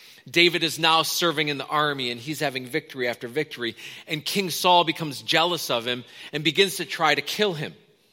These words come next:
Now, to begin with, Jonathan kind of mediates between Saul and David and sort of makes everything copacetic and good.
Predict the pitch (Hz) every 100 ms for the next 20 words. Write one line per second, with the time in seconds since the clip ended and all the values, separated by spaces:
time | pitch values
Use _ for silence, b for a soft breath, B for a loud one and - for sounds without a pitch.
0 | _ _ _ _ _ b b b - 185
1 | 180 170 190 214 202 143 175 180 190 190
2 | 196 180 156 185 160 170 185 185 175 170
3 | - 175 - 165 151 - 175 170 165 147
4 | 139 156 160 156 160 143 B B B -
5 | 143 131 175 160 156 156 - 170 165 156
6 | - - 202 165 - 175 165 160 147 127
7 | 156 160 160